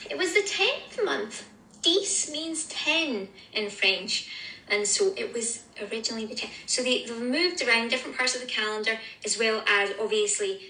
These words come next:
the dates or understandings that they have about when even Jesus was born. So there we go, there we have it. But nevertheless, we've got a snowflake, and we've made the snowflake. So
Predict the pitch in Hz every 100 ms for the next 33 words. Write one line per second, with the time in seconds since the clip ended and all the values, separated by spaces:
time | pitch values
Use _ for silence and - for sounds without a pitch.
0 | - 208 214 220 214 - - - 208 196
1 | 196 214 202 - 196 196 196 190 - 196
2 | 196 190 - 180 185 180 175 196 185 190
3 | 196 190 - 185 185 190 185 196 - 403
4 | 554 554 233 233 - - - - - -
5 | - 208 - - 247 320 330 226 277 285
6 | 311 - 196 220 - - 247 - - 349
7 | 349 302 294 403 - - - - - _
8 | _ _ _ _ _ - 269 - 240 240
9 | 233 - 226 208 208 - - 247 269 233
10 | 240 262 285 302 - 285 254 220 196 -
11 | 247